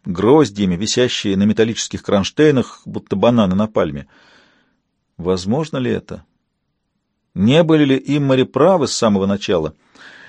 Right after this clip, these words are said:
По-моему, это гигантское анабиозное судно. Дверь в Гибралтаре — это портал, ведущий в другое место,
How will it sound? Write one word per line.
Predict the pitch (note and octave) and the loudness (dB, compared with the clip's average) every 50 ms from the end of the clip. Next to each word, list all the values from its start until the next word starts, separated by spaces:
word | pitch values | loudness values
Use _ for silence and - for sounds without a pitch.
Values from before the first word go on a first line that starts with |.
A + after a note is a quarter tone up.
| - _ _ - | -20 _ _ -10
По-моему, | - F2+ G2+ A#2 C3 C#3 C3+ C3+ C#3+ - | -6 -2 -2 0 0 0 -2 -2 -4 -4
это | - A2+ - B2 | -6 -4 -4 -4
гигантское | G#2+ A2+ A#2+ G#2+ A#2 C3+ C#3+ C3 - - - B2+ A#2+ - A2 | -4 -4 -4 0 0 0 0 0 -4 -4 0 0 2 2 2
анабиозное | A#2 B2 A#2 A2 C3+ C3 A2+ G2+ A#2 A#2+ A2+ | 2 2 2 2 2 2 2 2 0 0 0
судно. | - C#3 A#2 F2 D#2 C#2 - _ _ _ _ _ _ _ _ _ _ _ _ _ _ - | 0 -4 -4 -4 -6 -10 -12 _ _ _ _ _ _ _ _ _ _ _ _ _ _ -14
Дверь | F#2+ F2 F2+ G2+ C3+ D3 C#3 A2 - _ _ - | -12 -10 -4 0 2 4 2 2 0 _ _ -14
в | F2+ F#2 | -8 -4
Гибралтаре — | A2 G#2 A2 B2 B2 A#2 - E3 D#3+ C#3+ G#2 | -2 0 2 2 2 2 2 2 2 2 2
это | G#2 G2+ - | 0 -4 -4
портал, | - - A2+ A2+ A2+ - - - D#3+ D#3+ | -2 0 0 0 0 0 0 0 0 0
ведущий | A#2 G#2 G#2+ G2 C3 C3 - - A#2 | 0 -4 -4 -4 -4 -6 -4 -4 -4
в | G#2 | -4
другое | G#2+ G#2+ A2+ C3 C#3 C3+ | -4 -2 -2 -2 -2 -2
место, | B2 A2 F2+ - - - G2 | -2 -4 -4 -4 -10 -16 -20